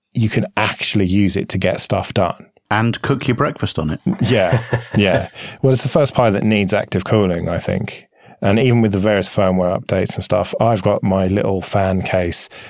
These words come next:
Speaker 1: and it works perfectly well. It has a horrible fucking whine to it, but you just stick some headphones on and, uh, you know, <laughs> tune it out. But,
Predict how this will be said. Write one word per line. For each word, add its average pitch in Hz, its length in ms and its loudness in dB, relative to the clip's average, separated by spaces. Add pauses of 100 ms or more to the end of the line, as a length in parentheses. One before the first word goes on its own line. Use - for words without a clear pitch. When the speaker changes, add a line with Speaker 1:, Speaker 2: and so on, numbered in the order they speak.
(140)
Speaker 1:
and 98 100 2
it 98 60 6
works 98 220 2
perfectly - 500 0
well. 92 380 2 (440)
It - 100 -6
has 101 160 2
a 92 60 0
horrible 101 640 0 (100)
fucking 95 500 -2
whine 95 380 2
to - 160 -4
it, 87 260 -2
but - 260 0 (600)
you - 80 -8
just 95 160 -2
stick - 180 -6
some 90 160 -2
headphones 90 500 -2
on 87 140 0
and, 87 240 -4
uh, 87 220 -4 (420)
you 90 80 0
know, 90 100 -2
<laughs> - 240 -10
tune 92 360 0
it - 100 -2
out. 90 340 -4 (760)
But, 120 260 2